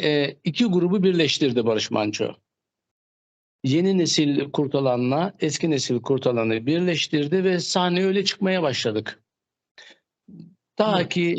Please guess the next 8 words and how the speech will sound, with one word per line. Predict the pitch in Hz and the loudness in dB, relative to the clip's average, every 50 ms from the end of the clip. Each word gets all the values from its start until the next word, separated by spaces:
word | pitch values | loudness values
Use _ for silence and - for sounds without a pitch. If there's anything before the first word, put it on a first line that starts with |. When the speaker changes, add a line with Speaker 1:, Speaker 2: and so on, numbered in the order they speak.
| 165 160 | 0 0
Speaker 1:
e, | 156 | 0
e, | 156 156 151 151 156 - - 151 147 143 139 135 135 131 131 139 139 143 139 139 139 143 143 _ - | 2 2 0 0 -2 -2 -2 -2 -2 -2 -2 -4 -4 -4 -6 -8 -12 -12 -12 -10 -12 -14 -14 _ 0
kendisini | 180 165 156 147 139 131 - 151 143 151 160 170 - | 0 2 2 0 -2 -2 0 0 0 2 0 -2 -2
kaybedene | - 160 151 151 139 143 139 139 139 135 131 135 | 0 0 0 0 0 0 0 0 0 0 -2 -2
kadar | 135 123 127 139 147 | 0 0 0 0 0
hep | 143 143 143 | -2 -2 -2
yanında | 135 131 131 123 123 135 123 | -2 0 0 0 0 -2 -2
olduk. | 117 110 107 139 110 - - - _ | -2 -2 -2 -4 -4 -4 -12 -18 _